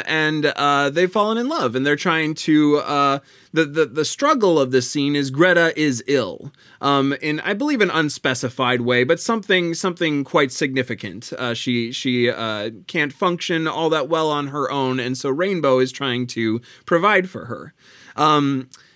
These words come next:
the way that she ends up being able to provide for her is kinda going back to some of her street sense. She, uh, steals a watch from someone,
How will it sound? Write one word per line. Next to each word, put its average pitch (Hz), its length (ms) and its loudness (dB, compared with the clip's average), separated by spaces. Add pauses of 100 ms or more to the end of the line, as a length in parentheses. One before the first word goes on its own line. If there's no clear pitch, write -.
(160)
the 160 160 2
way 233 220 6
that 208 160 4
she 208 240 2
ends 185 260 2
up 175 140 4
being 175 300 -2
able 208 320 4
to 190 120 -4
provide 135 400 0
for 127 160 0
her 135 120 2
is 165 120 0
kinda 151 220 0
going 160 400 4
back 156 280 0
to 170 120 -4
some 151 220 0
of 147 160 -2
her 143 260 4
street 175 420 -6
sense. 123 540 -4
She, 120 380 0
uh, 120 120 -2
steals 175 360 2
a 143 40 0
watch 135 380 0
from 120 240 -4
someone, 113 640 -2